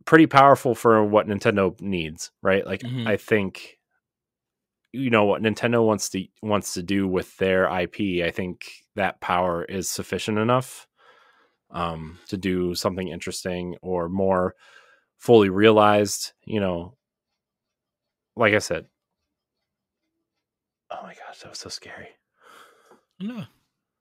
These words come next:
Speaker 1: One of, one of my kids' toys just went off in the toy room, and I'm like, "What is that?"
Speaker 2: <laughs> Oh, I didn't hear nothing.
Speaker 1: Um, what was that? Oh, so, yeah, I, I think as much as I love Tears of the Kingdom and Breath of the Wild,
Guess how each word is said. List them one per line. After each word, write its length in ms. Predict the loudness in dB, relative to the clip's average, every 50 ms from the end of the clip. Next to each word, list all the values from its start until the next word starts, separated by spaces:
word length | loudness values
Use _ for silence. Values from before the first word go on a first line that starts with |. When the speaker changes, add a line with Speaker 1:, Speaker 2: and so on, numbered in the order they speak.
| _ _ _ _ _ _ _ _ _ _ _ -16
Speaker 1:
One 180 | -10 -6 -6
of, 160 | -4 -6 -6 -10 -14
one 160 | -12 -8 -6 -6
of 140 | -4 -4
my 140 | -4 -6 -6
kids' 320 | -6 -6 -6 -6 -6 -8 -12
toys 340 | -8 -6 -4 -4 -4 -6
just 240 | -6 -8 -8 -8 -10
went 140 | -10 -8 -8
off 220 | -8 -8 -8 -8 -10
in 60 | -12
the 100 | -10 -10
toy 220 | -8 -6 -6 -6
room, 280 | -6 -6 -8 -8 -10 -12
and 100 | -14 -14
I'm 140 | -14 -16 -16
like, 240 | -18 -20 -20 -20 -20
"What 100 | -18 -16 -14
is 140 | -14 -14 -12
that?" 200 | -14 -8 -4 -4
Speaker 2:
<laughs> 260 | -4 -2 -2 -4 -6 -6 _ _ _ _ _ _ _ _ _ _ _ _ -14
Oh, 60 | -12
I 100 | -12 -12
didn't 180 | -12 -12 -14 -14
hear 160 | -16 -16 -16
nothing. 440 | -14 -14 -14 -14 -16 -18 -20 -20 -20 _ _ _ -20 -20 -20 _ -20 -20 -20 -20 -20 -20 _ _ _ _ _ -8
Speaker 1:
Um, 500 | -6 -4 -4 -2 -4 -4 -6 -10 -12 -16 _ _ _ _ _ _ _ _ _ _ _ _ _ _ _ _ _ _ _ _ _
what 160 | -16 -14 -12
was 140 | -12 -12 -10
that? 260 | -12 -10 -10 -12 -12 _ 4
Oh, 260 | 4 6 6 4 2
so, 420 | 0 2 2 4 4 4 2 -2 -8 _ _ _ _ _
yeah, 260 | 2 4 6 6 6 4
I, 160 | 2 0 0 -2 0
I 140 | 2 2 2
think 400 | 2 2 -2 -2 -2 -4 -12 -14 -12 -10
as 160 | -8 -4 0
much 180 | 0 0 0
as 120 | 0 0 2
I 80 | 2
love 240 | 4 4 2 0 0
Tears 260 | 0 0 0 0 0
of 40 | 0
the 80 | -2 -2
Kingdom 420 | 0 -2 0 0 0 -2 -2 -4 -6
and 140 | -8 -4
Breath 200 | -4 -4 -4 -2
of 60 | -4 -4
the 80 | -2
Wild, 420 | 0 0 0 0 0 -2 -4 -6